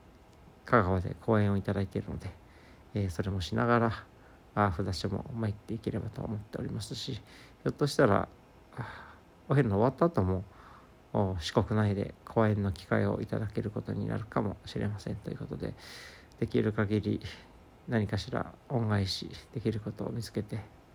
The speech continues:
いければなと思っておりますが、眠いです。<laughs> ということで、今日は簡単ではありますが、えー、本当にたくさんの方に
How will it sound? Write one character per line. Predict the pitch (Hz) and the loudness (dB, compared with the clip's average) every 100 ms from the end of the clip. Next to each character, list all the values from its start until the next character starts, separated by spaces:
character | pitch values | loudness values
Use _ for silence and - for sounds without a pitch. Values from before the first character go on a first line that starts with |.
| - - | -20 -12
い | 107 | -2
け | 113 | 0
れ | 104 | 0
ば | 101 | 0
な | 104 | -2
と | 107 - - - - | -4 -8 -20 -20 -8
思 | 117 107 | -2 -2
っ | |
て | - - 110 - - - - - - - - - - | -2 -8 -8 -10 -20 -20 -20 -20 -20 -20 -20 -20 -6
お | - | 0
り | 107 | 2
ま | 104 104 | 2 0
す | - | 0
が、 | 101 107 - - - - - - - - - - - - | -2 -4 -8 -16 -20 -20 -20 -20 -20 -20 -20 -20 -18 0
眠 | 110 110 113 | 4 8 6
い | |
で | 87 | 6
す。 | 76 - - - - - | 2 0 -2 -4 -4 -6
<laughs> | - - - | -20 -20 -14
と | - - | 2 2
い | |
う | |
こ | - - - | 2 -6 0
と | 123 | 4
で、 | 110 - - - 170 160 131 101 - | 4 2 -16 2 6 6 4 0 0
今 | 110 90 | 4 4
日 | |
は | 85 92 | 2 -2
簡 | - 92 | 0 0
単 | 82 92 87 | 2 2 4
で | |
は | 101 90 | 4 4
あ | 87 | 2
り | |
ま | 90 90 | 0 -2
す | - | 0
が、 | 95 - - - - - - - | -2 -4 -20 -20 -20 -20 -14 -6
え | |
ー、 | 110 107 101 - - - - - - - | -2 -2 -6 -12 -20 -20 -20 -20 -18 -8
本 | 104 | -4
当 | 110 | 0
に | 104 104 - - - - - - | 0 0 -4 -20 -20 -20 -20 -10
た | 104 | -8
く | - | -2
さ | 104 | -2
ん | 90 | 0
の | |
方 | 87 110 123 | -2 0 2
に | 110 | 0